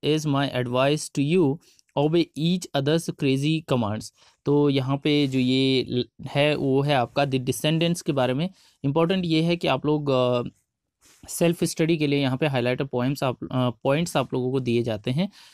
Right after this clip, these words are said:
जिसमें है कि "The poem The Descendant by Kamala Das is colored with nihilism, shows that, uh, decadence in irrevocable and there is no possibility of any redemption।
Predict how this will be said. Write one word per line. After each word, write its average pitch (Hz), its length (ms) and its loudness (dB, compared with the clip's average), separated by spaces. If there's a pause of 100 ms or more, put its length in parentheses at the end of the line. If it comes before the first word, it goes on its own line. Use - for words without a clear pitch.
(220)
जिसमें 147 320 0
है 156 220 0
कि 139 340 0
"The 131 180 0
poem 143 260 0
The 131 120 -4
Descendant 143 460 -2
by 135 200 0
Kamala 127 240 0
Das 135 260 -2
is 139 340 -2
colored 156 460 2
with 147 160 0 (420)
nihilism, 135 640 2 (240)
shows 151 440 2
that, 135 340 2 (440)
uh, 127 240 4
decadence 175 540 2
in 151 680 0
irrevocable 147 640 2
and 135 280 -2
there 147 260 2
is 143 60 -2
no 147 280 0
possibility 139 380 0
of 131 160 0 (160)
any 147 180 0
redemption। 131 540 0